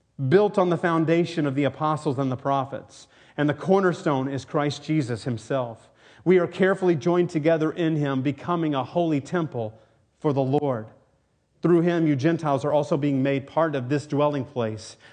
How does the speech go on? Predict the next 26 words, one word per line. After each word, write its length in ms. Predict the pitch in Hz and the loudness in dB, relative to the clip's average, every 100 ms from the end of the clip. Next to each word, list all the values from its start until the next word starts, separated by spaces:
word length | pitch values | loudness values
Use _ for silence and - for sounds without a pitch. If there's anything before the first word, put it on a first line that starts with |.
| - | -2
where 120 | 139 | 0
God 300 | 127 139 147 | 2 0 0
lives 440 | 131 147 147 113 107 | 0 2 0 -2 -4
by 200 | 127 113 | -4 -4
his 180 | 107 | -8
Spirit." 720 | 98 - 143 123 101 - _ _ _ _ _ _ _ - | -10 -14 -8 -8 -8 -14 _ _ _ _ _ _ _ -4
We 160 | 135 | 0
are 140 | 143 127 | 0 -2
the 80 | 113 | -6
temple 540 | - 147 131 107 87 _ _ _ _ _ - | -6 -6 -6 -10 -16 _ _ _ _ _ -8
of 100 | 117 | -6
the 60 | |
Lord. 300 | 117 131 117 | -4 -2 0
We 120 | 123 147 | 0 0
are 140 | 131 | 0
his 240 | 123 101 | -4 -8
church. 760 | - - 170 131 - - - - _ _ _ - | -12 -8 -6 -6 -8 -18 -20 -20 _ _ _ -8
You 420 | 123 156 185 185 | -2 2 2 0
are 240 | 143 139 120 | 0 0 -2
his 320 | - 135 - | -4 -8 -8
temple. 580 | - 160 151 135 104 95 _ _ _ _ _ _ _ _ _ _ _ _ _ _ _ _ _ _ _ _ _ _ _ _ _ _ _ | -12 -8 -8 -8 -14 -18 _ _ _ _ _ _ _ _ _ _ _ _ _ _ _ _ _ _ _ _ _ _ _ _ _ _ _
Acts 280 | 131 139 131 | -2 -2 -2
seventeen, 720 | - 147 135 127 - 151 131 | 0 0 0 -4 -4 -6 -6
twenty-two 480 | 110 143 135 123 139 | -8 -6 -6 -4 -6
through 140 | 131 | -4
twenty-five. 720 | 123 143 135 - 139 135 113 | -8 -8 -8 -4 -4 -4 -10